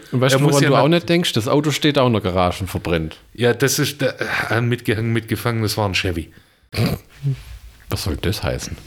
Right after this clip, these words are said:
Speaker 2: Also, äh, also man kann über amerikanische Autos sagen, was man will, alles Negative ist richtig.
Speaker 1: Mhm.
Speaker 2: Aber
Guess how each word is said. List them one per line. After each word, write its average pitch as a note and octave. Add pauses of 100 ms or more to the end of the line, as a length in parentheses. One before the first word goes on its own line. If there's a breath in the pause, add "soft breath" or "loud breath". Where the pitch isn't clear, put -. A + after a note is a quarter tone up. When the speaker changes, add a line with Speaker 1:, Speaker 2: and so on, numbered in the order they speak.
Speaker 2:
Also, E2+ (240)
äh, - (260)
also G2+ (240)
man F#2
kann A2
über F#2
amerikanische F#2+ (100)
Autos G2
sagen, G2
was F#2
man F#2
will, G#2+
alles G2
Negative F#2+
ist F2
richtig. G2+ (160)
Speaker 1:
Mhm. C#3+ (720 loud breath)
Speaker 2:
Aber A2+